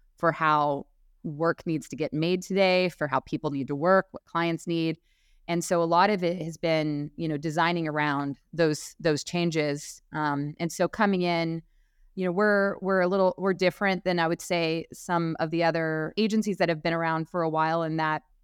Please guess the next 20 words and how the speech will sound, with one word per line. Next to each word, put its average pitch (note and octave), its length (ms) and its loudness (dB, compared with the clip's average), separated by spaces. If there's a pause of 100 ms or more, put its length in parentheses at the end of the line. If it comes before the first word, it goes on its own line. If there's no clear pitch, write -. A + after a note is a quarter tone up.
(200)
we've F3+ 220 0
always A3+ 400 6 (120)
really F#3+ 340 4
been E3+ 200 4
more E3 280 4
at D#3+ 80 4
our D#3 100 -2
core E3 320 0
a D#3 60 -2
creative D#3+ 340 0
innovation D#3+ 640 0
company G#3 560 0 (420)
and D#3+ 400 -2
applying F3 600 0
that G3+ 260 2
to F#3+ 100 -4
different E3+ 380 -2
types - 340 -2
of G#3+ 140 0
work. A#3+ 400 2